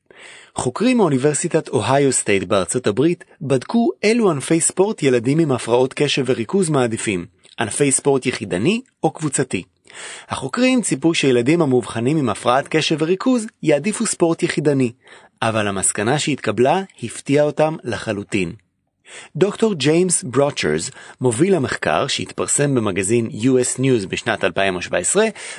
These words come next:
מסביר שהפרעת קשב וריכוז מאופיינת בהיפראקטיביות, חוסר שקט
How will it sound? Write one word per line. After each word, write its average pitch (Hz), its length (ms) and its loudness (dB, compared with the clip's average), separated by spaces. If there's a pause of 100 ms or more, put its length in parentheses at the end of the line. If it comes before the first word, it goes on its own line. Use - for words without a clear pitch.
(120)
מסביר 131 380 2
שהפרעת - 600 -2
קשב 190 340 0
וריכוז 151 440 0
מאופיינת 147 640 -2
בהיפראקטיביות, 117 1200 -4 (300)
חוסר 117 340 2
שקט 196 400 0